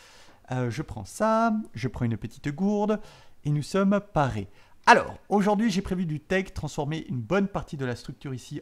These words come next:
en structure tech. Je pense que ça va être chouette. Direction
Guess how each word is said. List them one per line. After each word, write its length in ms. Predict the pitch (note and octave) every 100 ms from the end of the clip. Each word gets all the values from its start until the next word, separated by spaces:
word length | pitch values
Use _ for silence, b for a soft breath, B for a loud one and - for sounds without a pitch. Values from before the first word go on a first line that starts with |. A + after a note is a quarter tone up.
| -
en 80 | A#2
structure 460 | - - - -
tech. 340 | - C#3 - - b b b
Je 80 | -
pense 180 | B2 -
que 80 |
ça 140 | - A2+
va 60 |
être 100 | -
chouette. 360 | - C#3+ C#3+ - _ _ _ - _ _ _ - -
Direction 520 | - B2+ - F3+ E3+